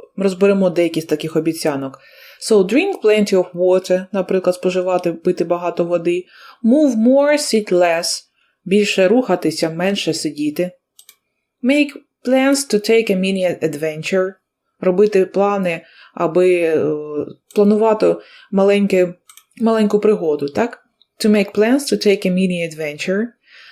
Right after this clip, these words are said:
Next, volunteer more often. Займатися волонтерством, ну, мається на увазі допомагати комусь більше.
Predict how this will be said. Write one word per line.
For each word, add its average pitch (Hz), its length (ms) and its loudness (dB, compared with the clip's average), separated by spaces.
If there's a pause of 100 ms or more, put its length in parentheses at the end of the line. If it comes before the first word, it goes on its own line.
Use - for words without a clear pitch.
(140)
Next, 269 440 -2
volunteer 208 680 2
more 208 380 4
often. 202 300 0 (760)
Займатися 202 540 0
волонтерством, 196 680 2
ну, 403 100 0
мається 208 360 0
на 185 120 -4
увазі 190 240 -2
допомагати 175 640 -2
комусь 160 500 -8
більше. 156 440 -6